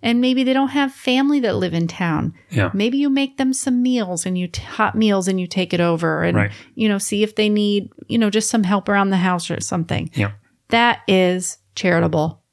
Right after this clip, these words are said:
Speaker 2: Right.
Speaker 1: Right. It doesn't
Speaker 2: And
Speaker 1: have to be monetary.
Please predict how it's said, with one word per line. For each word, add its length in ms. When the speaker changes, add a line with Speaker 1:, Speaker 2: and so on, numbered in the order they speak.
Speaker 2:
Right. 180
Speaker 1:
Right. 360
It 160
doesn't 260
Speaker 2:
And 120
Speaker 1:
have 240
to 80
be 500
monetary. 880